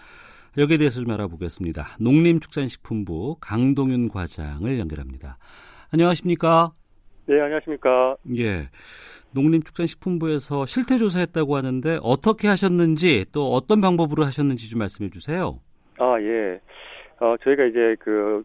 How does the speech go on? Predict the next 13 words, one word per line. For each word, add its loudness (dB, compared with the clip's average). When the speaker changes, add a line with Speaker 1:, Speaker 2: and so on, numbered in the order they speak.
Speaker 2:
귀농귀촌법이라고 0
있습니다. -12
그 -6
법의 0
근거를 -6
두고 -12
있는데요. -6
Speaker 1:
네. -2
Speaker 2:
저희가 -8
십육 0
년에 0
처음으로 -4
한번 -4